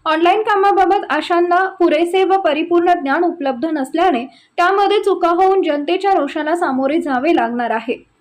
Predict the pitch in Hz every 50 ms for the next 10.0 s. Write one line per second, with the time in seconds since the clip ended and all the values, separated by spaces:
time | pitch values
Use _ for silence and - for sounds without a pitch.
0 | _ _ _ _ _ - 320 330 339 349 403 415 - - - 403 427 427 - -
1 | 320 339 - 370 349 359 359 370 339 277 285 320 381 381 403 359 349 330 330 339
2 | 359 349 269 302 277 269 277 277 240 254 285 311 330 262 285 277 277 277 339 349
3 | 359 285 254 262 262 294 302 320 392 381 302 269 269 - 294 285 285 302 320 330
4 | 302 269 262 254 - 254 262 262 262 262 269 339 359 381 403 381 349 339 330 330
5 | 339 330 285 269 285 330 349 370 359 - 339 285 277 277 285 285 269 311 277 233
6 | 254 - - _ _ _ _ - 302 269 285 302 370 359 392 403 440 415 320 349
7 | 339 339 294 294 - - 381 370 339 285 277 277 277 285 277 277 - 285 294 302
8 | 311 - - 262 262 262 - 359 370 330 240 214 262 - - _ _ _ - 302
9 | 302 339 381 381 466 453 427 403 349 370 381 381 359 359 349 370 370 392 392